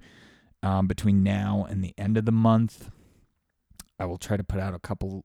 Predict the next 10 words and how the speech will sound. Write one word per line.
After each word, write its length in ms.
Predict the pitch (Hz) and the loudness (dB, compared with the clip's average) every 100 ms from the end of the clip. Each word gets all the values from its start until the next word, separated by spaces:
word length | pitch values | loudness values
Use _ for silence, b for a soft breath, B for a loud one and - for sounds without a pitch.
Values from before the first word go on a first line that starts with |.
| - | -10
little 280 | 95 95 90 | -8 -6 -8
YouTube 400 | 90 101 110 101 | -8 -6 -6 -4
videos 400 | 107 107 104 98 | -2 -2 -2 -4
and 120 | 95 | -6
promos 520 | - 98 98 98 95 | -4 -2 0 -2 -4
and 120 | 95 | -6
stuff. 480 | 98 - 95 95 - - b b b b b b 101 | -8 -8 -6 -8 -12 -20 b b b b b b -2
Um, 260 | 98 98 | 0 0
in 160 | - 104 | -2 -4
terms 520 | - 123 127 135 120 | -2 2 2 4 2